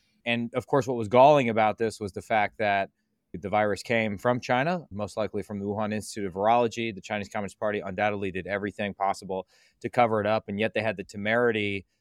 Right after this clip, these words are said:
to use the pandemic to blame us, blame Fort Detrick for the outbreak of the virus, attack America. This was also sort of the time we had a lot of violent riots in America related to racial issues, and the Chinese Communist Party seized upon that to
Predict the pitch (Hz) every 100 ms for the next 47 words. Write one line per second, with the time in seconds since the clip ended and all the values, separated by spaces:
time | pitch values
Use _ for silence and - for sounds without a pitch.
0 | _ _ - 117 107 101 135 160 127 123
1 | 110 104 104 101 - 110 98 95 - 101
2 | 120 120 117 113 156 - - - 110 110
3 | 107 107 - 107 95 127 - 120 - 117
4 | 113 - 117 110 104 110 110 107 104 -
5 | - _ _ 104 - 123 - 113 113 110
6 | - 107 98 110 101 113 - 113 104 -
7 | 107 98 98 110 107 101 98 101 98 90
8 | _ _ _ - 104 104 104 90 - 120
9 | 113 117 113 90 98 101 123 120 - -
10 | 104 117 113 113 117 117 117 101 104 101
11 | 95 92 110 - 117 110 - 113 107 104
12 | - - 98 95 107 101 110 101 - 98
13 | - 123 117 113 - 107 107 107 - -
14 | 101